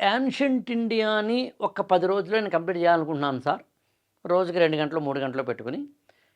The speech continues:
ఏదో ఒక యజ్ఞం చేసినట్టుగా, దీక్ష చేసినట్టుగా, వ్రతం చేసినట్టుగా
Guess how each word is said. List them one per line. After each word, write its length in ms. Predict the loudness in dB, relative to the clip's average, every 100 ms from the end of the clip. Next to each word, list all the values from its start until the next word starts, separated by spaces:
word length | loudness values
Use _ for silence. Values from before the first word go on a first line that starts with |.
| _ _ 4
ఏదో 120 | 8 8
ఒక 100 | 8 6 8 6
యజ్ఞం 360 | 4 4 4 4
చేసినట్టుగా, 460 | 0 0 -4 2 0 2
దీక్ష 260 | 0 0 -2
చేసినట్టుగా, 560 | -4 -4 -4 -2 0 0
వ్రతం 560 | 2 4 4 2 -2
చేసినట్టుగా 520 | -4 -4 -10 -10 -8